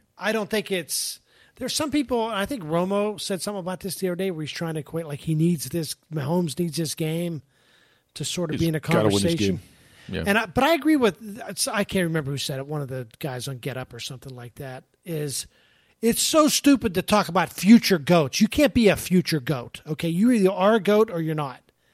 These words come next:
Speaker 2: Or you're a
Speaker 1: It,
Speaker 2: kid,
Speaker 1: it,
Speaker 2: which is
Speaker 1: I don't
Speaker 2: a
Speaker 1: think
Speaker 2: baby
Speaker 1: we
Speaker 2: goat.
Speaker 1: can project, like, "Oh, Patrick Mahomes." Yeah, okay, if you win eight or seven.
Speaker 2: Yeah, but g-,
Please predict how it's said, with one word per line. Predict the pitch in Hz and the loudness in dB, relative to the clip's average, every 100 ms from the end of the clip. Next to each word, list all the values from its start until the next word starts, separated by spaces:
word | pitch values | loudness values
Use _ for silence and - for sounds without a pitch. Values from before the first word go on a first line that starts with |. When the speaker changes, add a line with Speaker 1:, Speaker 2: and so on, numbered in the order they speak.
| - | -4
Speaker 2:
Or | 92 | 0
you're | 87 | 0
a | |
Speaker 1:
It, | 87 | 2
Speaker 2:
kid, | 143 | 2
Speaker 1:
it, | 107 110 233 - - | 0 -4 -16 -20 -12
Speaker 2:
which | 92 | -4
is | 185 | 2
Speaker 1:
I | |
don't | 226 | 4
Speaker 2:
a | 226 | 4
Speaker 1:
think | 240 | 4
Speaker 2:
baby | |
Speaker 1:
we | 233 | 2
Speaker 2:
goat. | - | 0
Speaker 1:
can | 165 | 0
project, | 180 151 175 190 151 - | 0 0 0 0 -2 -8
like, | 151 - - - | -12 -14 -12 -6
"Oh, | 254 | -2
Patrick | 247 254 190 | 0 0 -2
Mahomes." | 190 185 175 - - | -2 0 -2 -6 -12
Yeah, | - 269 208 | 2 2 4
okay, | 240 - 202 | 2 2 0
if | 226 | 2
you | 190 180 | 0 2
win | 196 233 202 - | 4 2 0 -2
eight | 175 226 190 - | 0 2 0 -4
or | 185 165 | -4 0
seven. | - 180 185 185 180 208 175 - - _ _ - | 0 4 2 4 0 -2 -8 -16 -20 _ _ -12
Speaker 2:
Yeah, | 185 208 262 269 | -6 0 2 6
but | 220 240 | 6 4
g-, | 208 | 0